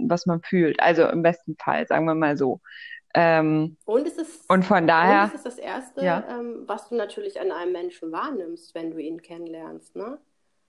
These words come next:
Speaker 2: Also du
Speaker 1: Ja,
Speaker 2: siehst, du,
Speaker 1: genau.
Speaker 2: du siehst erstmal das Äußere, du siehst, ähm, was trägt er, wie gibt er sich, äh, Mimik, Gestik. Äh, das ist ja das Erste,
Speaker 1: Genau.
Speaker 2: äh, bevor du ihn überhaupt näher kennenlernen kannst, ne?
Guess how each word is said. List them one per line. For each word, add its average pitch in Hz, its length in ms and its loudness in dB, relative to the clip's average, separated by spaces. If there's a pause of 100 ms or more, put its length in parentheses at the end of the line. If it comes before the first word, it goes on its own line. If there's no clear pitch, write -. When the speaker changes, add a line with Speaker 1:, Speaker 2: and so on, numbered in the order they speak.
(160)
Speaker 2:
Also 185 360 -6
du 196 100 2
Speaker 1:
Ja, 185 160 2
Speaker 2:
siehst, 214 340 -14
du, 214 140 -6
Speaker 1:
genau. 180 180 -2
Speaker 2:
du - 20 0
siehst 247 320 -8
erstmal 220 300 -6
das 196 160 -10
Äußere, 240 540 -4
du 214 120 -8
siehst, 208 480 -18
ähm, 190 600 -4 (400)
was 185 200 -10
trägt 226 420 -4
er, 214 440 -6
wie 202 80 -14
gibt 220 320 -12
er 208 200 -6
sich, 202 520 -8
äh, 180 220 -10
Mimik, 208 520 -6
Gestik. 208 680 -6 (360)
Äh, 190 160 -6
das 190 160 -4
ist 226 120 -6
ja 220 80 -2
das 202 140 -6
Erste, 214 400 -6
Speaker 1:
Genau. 202 360 -2 (180)
Speaker 2:
äh, - 40 -20
bevor 202 320 -6
du 202 80 -6
ihn 196 140 -4
überhaupt 180 340 -8
näher 180 200 -6
kennenlernen 180 500 -12
kannst, 165 400 -18
ne? 185 200 -10